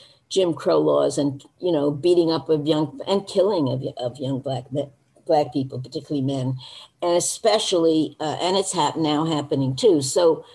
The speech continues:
the Black Lives Matter movement has certainly focused on that, and there's a lot of attention being paid to the killing of black people, the,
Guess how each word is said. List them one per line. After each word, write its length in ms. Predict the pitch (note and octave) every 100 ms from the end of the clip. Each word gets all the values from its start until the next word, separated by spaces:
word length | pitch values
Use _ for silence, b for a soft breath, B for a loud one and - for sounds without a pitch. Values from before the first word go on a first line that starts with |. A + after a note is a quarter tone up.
| B B
the 80 | E3+
Black 340 | C3+ F#3 F#3
Lives 360 | F#3+ F3 D#3 C#3
Matter 340 | F#3+ G3 G3
movement 540 | F#3 F3 D#3+ E3+ D#3+ D#3+
has 180 | D3+
certainly 380 | - F3 C#3 E3
focused 580 | D#3 F#3 E3+ - D3 -
on 180 | D3 D3
that, 320 | C#3 C#3 A#2+
and 220 | C#3 C#3+ D3
there's 260 | C#3 C#3
a 80 | B2+
lot 280 | C#3+ D3 C#3+
of 120 | C3
attention 520 | C3 - C#3 C3+ C#3
being 260 | C#3 C3 C3+
paid 440 | D3+ C#3+ C3 C3 C3 b b b -
to 120 | F3+
the 140 | D3+
killing 360 | C#3 F3 D3+ C#3
of 100 | C3
black 260 | C#3+ C3 -
people, 300 | E3+ F#3 G3+
the, 240 | G#3 F#3